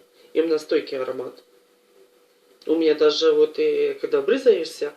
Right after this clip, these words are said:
и на тело, и на одежду попадает, то вечером приходишь, да, одежда до сих пор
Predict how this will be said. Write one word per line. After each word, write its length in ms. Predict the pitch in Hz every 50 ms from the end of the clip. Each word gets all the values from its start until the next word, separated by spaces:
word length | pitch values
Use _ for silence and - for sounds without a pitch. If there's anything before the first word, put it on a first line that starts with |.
| - - - - - - - -
и 100 | - 165
на 100 | 151 143
тело, 500 | 135 - - 220 247 254 240 226 196 185
и 140 | - - 151
на 200 | 143 139 131 131
одежду 380 | 127 120 - 208 240 240 220 208
попадает, 680 | - 175 165 - 170 156 160 156 156 151 151 143 147 -
то 480 | - 147 147 143 139 139 131 127 123 127
вечером 420 | 139 160 165 160 160 151 151 151
приходишь, 580 | - 151 147 - - 185 214 240 160 165 147 -
да, 220 | - 151 170 170
одежда 440 | - - - 139 143 139 135 127 127
до 220 | 123 123 127 135
сих 200 | 135 - - -
пор 280 | - - 170 190 196